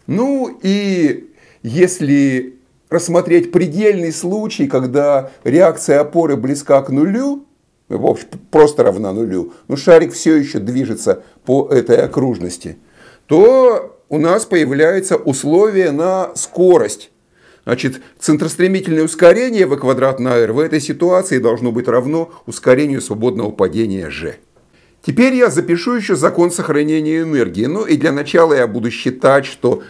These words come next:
шарик совершает просто поступательное движение. Ну, тогда написать, что кинетическая энергия М В квадрат пополам равна потенциальной энергии М Ж H.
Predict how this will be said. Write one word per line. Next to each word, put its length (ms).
шарик 460
совершает 760
просто 420
поступательное 920
движение. 680
Ну, 120
тогда 300
написать, 560
что 160
кинетическая 800
энергия 480
М 160
В 120
квадрат 440
пополам 680
равна 580
потенциальной 720
энергии 560
М 180
Ж 180
H. 380